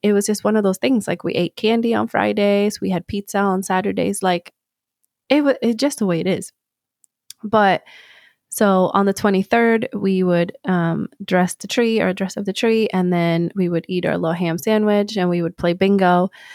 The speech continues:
and then we would put our stockings, um, on the door, so, like, to our rooms. So I would put my stocking out. I will wake up on the morning of the twenty-fourth, and Santa had dropped a gift in my stocking,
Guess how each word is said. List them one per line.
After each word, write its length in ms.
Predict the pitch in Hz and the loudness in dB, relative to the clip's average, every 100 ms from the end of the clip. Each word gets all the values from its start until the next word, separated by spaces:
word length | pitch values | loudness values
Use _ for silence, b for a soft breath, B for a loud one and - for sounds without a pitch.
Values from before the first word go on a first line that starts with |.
| B _ | B _
and 160 | 185 180 | 0 2
then 180 | 175 | 2
we 140 | 180 180 | 2 2
would 200 | 170 - _ | 0 -2 _
put 160 | 214 175 | 0 0
our 140 | 165 | -2
stockings, 1080 | - 202 196 - 175 - - 185 - - - - | -2 0 -2 -4 -6 -6 -6 -8 -8 -10 -10 -4
um, 280 | 170 156 160 | -2 -2 0
on 120 | 175 | 0
the 80 | 170 | 0
door, 640 | 175 180 175 160 160 180 - - | 0 2 2 2 0 -2 -6 -8
so, 200 | - 175 | -2 0
like, 300 | 165 165 - - | 0 -4 -12 -6
to 140 | 180 | -2
our 160 | 170 160 | -2 0
rooms. 520 | 160 160 160 175 - | 0 0 0 -4 -6
So 280 | - 185 170 | -6 -2 0
I 120 | 160 | 2
would 140 | 160 165 | 0 0
put 120 | - | -6
my 60 | - | -8
stocking 460 | - 202 196 202 190 | -2 -2 0 0 0
out. 280 | 180 175 B B B B _ | 2 0 B B B B _
I 260 | 175 175 170 | 0 2 2
will 320 | 175 170 165 | 2 2 2
wake 280 | 180 196 196 | 2 2 2
up 200 | 185 - | 0 0
on 380 | 170 165 165 165 - | 0 2 2 -2 -2
the 80 | 170 | 0
morning 340 | 170 165 175 170 | 2 2 2 0
of 80 | |
the 80 | 165 | 0
twenty-fourth, 600 | 160 175 160 - 147 160 | -2 -2 -2 0 0 0
and 160 | 165 165 | 0 -2
Santa 340 | - 160 165 | -2 -4 -2
had 180 | 165 165 | -2 -2
dropped 480 | 170 156 156 - - _ | 0 0 0 -6 -20 _
a 80 | 180 | -2
gift 460 | 180 160 - - - | 0 -2 -4 -16 -2
in 120 | 180 | 0
my 100 | 170 | 0
stocking, 720 | 170 - 165 - 160 160 170 | 0 -2 -2 -2 -2 -2 -4